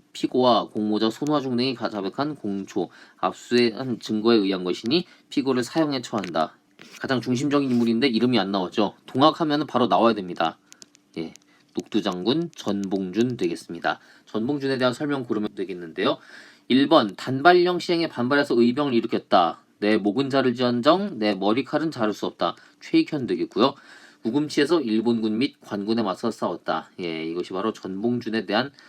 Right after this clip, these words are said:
설명 되겠습니다. 우금치 전투, 마지막 전투였죠. 그래서 새야, 새야, 파랑새야, 녹두밭에 앉지 마라, 이런 슬픈 노래도, 예, 이 전투 끝에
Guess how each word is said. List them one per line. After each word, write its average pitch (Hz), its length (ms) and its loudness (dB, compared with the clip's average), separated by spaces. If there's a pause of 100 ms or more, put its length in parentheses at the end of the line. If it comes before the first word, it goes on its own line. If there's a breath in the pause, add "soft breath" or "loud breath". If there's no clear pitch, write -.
(140 soft breath)
설명 123 340 -6
되겠습니다. 85 680 -4
우금치 120 360 -4
전투, 98 400 -4 (240 loud breath)
마지막 117 400 -2
전투였죠. 104 680 -2 (540)
그래서 98 180 -10 (260 loud breath)
새야, 147 300 0
새야, 127 440 0
파랑새야, 104 760 -2 (160)
녹두밭에 101 640 -4
앉지 90 240 -8
마라, 82 240 -4
이런 90 220 -6
슬픈 - 340 -10
노래도, 117 420 -2 (480 loud breath)
예, 85 100 -2
이 85 180 -6
전투 98 300 -10
끝에 160 480 0